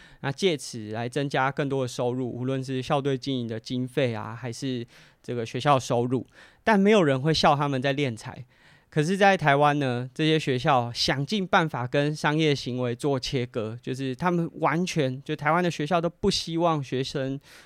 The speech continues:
有这些商业行为，或者是特别在任何的活动都会讲说，“哦，这个没有盈利。”就特别去撇清。可是在台湾，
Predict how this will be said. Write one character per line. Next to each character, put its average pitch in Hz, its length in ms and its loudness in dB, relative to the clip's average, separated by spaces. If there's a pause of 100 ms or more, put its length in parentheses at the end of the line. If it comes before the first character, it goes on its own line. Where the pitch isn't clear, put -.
(140)
有 123 200 -2
这 135 140 -2
些 139 180 0
商 139 220 0
业 147 120 4
行 120 260 -6
为， 110 120 -6
或 147 180 -2
者 143 60 -2
是 160 100 -2
特 208 300 2
别 120 300 -2 (320)
在 156 160 0
任 180 320 4
何 131 120 0
的 127 120 0
活 123 200 -4
动 123 220 -2
都 131 160 -4
会 139 140 0
讲 117 180 -8
说 120 320 -4
，“哦， 123 60 -4
这 160 100 2
个 151 80 6
没 131 140 2
有 139 160 0
盈 113 240 -10
利。” 131 160 -4 (520)
就 - 60 -14
特 214 240 4
别 147 240 2
去 208 160 -2
撇 131 320 -4
清。 135 340 -4 (560)
可 139 240 -2
是 123 380 -2 (400)
在 165 140 4
台 131 160 4
湾， 131 260 2